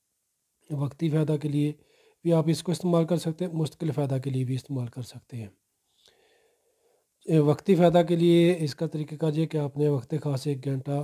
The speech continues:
या दो घंटा पहले एक कैप्सूल खाना है, खाना खाने के एक घंटा बाद इंशाल्लाह आपको ये नुस्खा मायूस नहीं करेगा। मुस्तकिल फ़ायदा के लिए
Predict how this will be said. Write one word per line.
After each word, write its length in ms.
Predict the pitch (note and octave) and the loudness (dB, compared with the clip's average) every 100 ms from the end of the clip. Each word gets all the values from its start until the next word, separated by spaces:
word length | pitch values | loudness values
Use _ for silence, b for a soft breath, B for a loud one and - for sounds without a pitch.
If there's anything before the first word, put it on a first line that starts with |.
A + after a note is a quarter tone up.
| C#3 | -4
या 140 | C3+ | -4
दो 140 | C3 C3 | -4 -2
घंटा 220 | C#3 C3+ | -2 -4
पहले 320 | C3+ C#3 D#3 C#3 | -6 -4 -4 -4
एक 60 | |
कैप्सूल 300 | C3+ C3 - C#3+ | -4 -8 -8 -8
खाना 180 | C#3+ C3+ | -4 -4
है, 60 | C#3 | -4
खाना 240 | C#3 C#3 | -4 -4
खाने 260 | C3+ C3+ B2+ | -4 -4 -6
के 140 | C3+ C3+ F#3 - | -4 -6 -8 -14
एक 100 | C3+ | -8
घंटा 220 | C#3 C3 | -6 -4
बाद 260 | C3+ D3 D#3 - _ b b b b b b b b b | -2 0 -2 -4 _ b b b b b b b b b
इंशाल्लाह 640 | - E3 - F3+ D#3+ D#3+ E3 E3 | -4 -2 0 2 4 6 4 2
आपको 380 | D3+ C3+ - D3+ D3+ D3+ E3 _ _ | -2 -2 -6 -4 -2 -2 -6 _ _
ये 160 | D3 D3 D#3 D3+ | -6 -4 -4 -6
नुस्खा 400 | C3+ C3 - D3 D3 | -6 -6 -4 -4 -2
मायूस 400 | C3+ B2+ C3 C3 | -2 -2 -4 -4
नहीं 100 | E3+ | -4
करेगा। 380 | E3 D#3+ D#3 D#3 | 0 2 2 2
मुस्तकिल 400 | D3 C3 - F3 | 0 -6 -6 -4
फ़ायदा 260 | D#3 D#3 D3+ | -2 0 0
के 100 | D3 | -2
लिए 140 | D3+ | -2